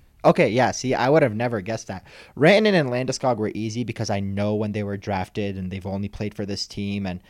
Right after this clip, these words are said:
I have a general idea of their injury history. Uh, Eric Johnson's a little bit of a curveball because of the Saint Louis thing.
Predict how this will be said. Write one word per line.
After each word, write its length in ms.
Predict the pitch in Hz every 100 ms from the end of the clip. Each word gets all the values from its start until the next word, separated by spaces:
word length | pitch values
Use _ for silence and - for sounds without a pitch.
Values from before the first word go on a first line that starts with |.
| - -
I 80 | 104
have 220 | 101 123
a 80 | 120
general 520 | 101 127 113 117 113
idea 320 | 101 104 107
of 80 | 98
their 120 | 98
injury 380 | - 95 98 101
history. 560 | 87 95 - 120 120 123 - - - _
Uh, 180 | 120 107 -
Eric 220 | 135 139
Johnson's 400 | 135 127 - 127
a 60 | 113
little 280 | 107 117 110
bit 120 | 113
of 80 | 104
a 60 |
curveball 540 | - 117 104 101 107 104
because 460 | 98 - 110 104
of 100 | 107
the 80 | 101
Saint 280 | - 107 92
Louis 260 | 98 113 -
thing. 320 | 143 147